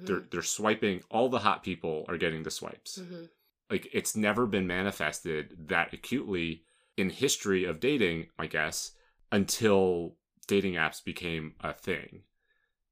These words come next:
Speaker 1: So it creates a lot of unrealistic expectations. And, like, Josh, the first person that he matched with was an L A six in L A. He's in Lake Placid. Like, what are you doing?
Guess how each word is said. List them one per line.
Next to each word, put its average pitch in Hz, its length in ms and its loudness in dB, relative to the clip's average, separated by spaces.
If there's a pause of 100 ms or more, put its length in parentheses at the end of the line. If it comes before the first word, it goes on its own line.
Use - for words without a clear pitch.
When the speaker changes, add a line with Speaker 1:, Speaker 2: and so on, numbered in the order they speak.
(140)
Speaker 1:
So 92 680 2 (280)
it 95 180 -2
creates 117 640 0
a 104 100 -8
lot 92 220 0
of 85 120 -2
unrealistic 85 640 -6 (100)
expectations. 85 920 -4
And, 95 280 -2
like, 92 220 -2 (540)
Josh, 120 360 2 (460)
the 110 80 0
first - 340 2
person 120 360 0
that 92 140 -2
he 90 120 -6
matched 107 380 -2
with 82 260 -2 (380)
was 101 280 4 (580)
an 107 100 -2
L 113 240 4
A 101 100 8
six - 600 2 (320)
in 131 180 6
L 120 300 8
A. 92 400 4 (140)
He's 156 300 0
in 123 200 6
Lake 139 260 2
Placid. 147 520 2
Like, 87 180 -2
what 127 260 6
are 202 40 8
you 156 260 2
doing? 104 640 4